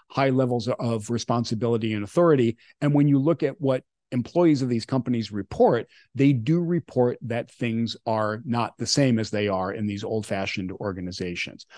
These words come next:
So the geeks aren't perfect, and they have to keep fighting against these dysfunctions, but their cultures are designed to counteract them.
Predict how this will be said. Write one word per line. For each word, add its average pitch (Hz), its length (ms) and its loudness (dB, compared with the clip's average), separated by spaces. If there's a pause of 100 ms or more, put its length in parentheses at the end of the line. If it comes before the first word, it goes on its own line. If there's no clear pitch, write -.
So 143 120 4
the 123 80 2
geeks 165 300 4
aren't 180 180 4
perfect, - 460 0
and 120 100 0
they 120 60 0
have 139 160 2
to 123 80 -8
keep - 240 -8
fighting 147 460 0
against 110 360 -4
these 110 180 -2
dysfunctions, 123 880 -2 (380)
but 131 140 0
their 127 120 4
cultures 147 540 0
are 131 160 0
designed 120 400 -2
to - 60 -10
counteract 123 720 0
them. 101 260 -4